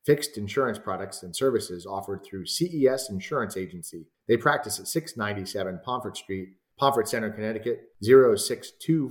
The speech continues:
five nine, and can be reached at eight six zero, nine two eight, two three four one. Weiss, Hale and Zahansky Strategic Wealth Advisors do not provide legal or tax advice. The tenured financial services team strives to support clients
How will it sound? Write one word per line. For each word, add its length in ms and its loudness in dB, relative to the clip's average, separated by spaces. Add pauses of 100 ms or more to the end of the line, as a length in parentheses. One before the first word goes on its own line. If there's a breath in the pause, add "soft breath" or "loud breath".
five 260 -2
nine, 480 -2 (240)
and 160 -2
can 80 -4
be 80 4
reached 320 0
at 260 0
eight 200 0
six 240 -4
zero, 400 6
nine 360 -2
two 220 -2
eight, 360 2
two 260 -2
three 380 -6
four 340 -2
one. 380 -6 (260)
Weiss, 280 4
Hale 280 -4
and 100 -2
Zahansky 640 -8
Strategic 580 -2
Wealth 240 0
Advisors 640 -10 (380)
do 80 2
not 240 4
provide 440 0
legal 300 4
or 140 0
tax 360 -6
advice. 560 -8 (460)
The 100 4
tenured 400 2
financial 440 -4
services 500 -2
team 300 -8
strives 440 -2
to 60 -10
support 440 -6
clients 460 -6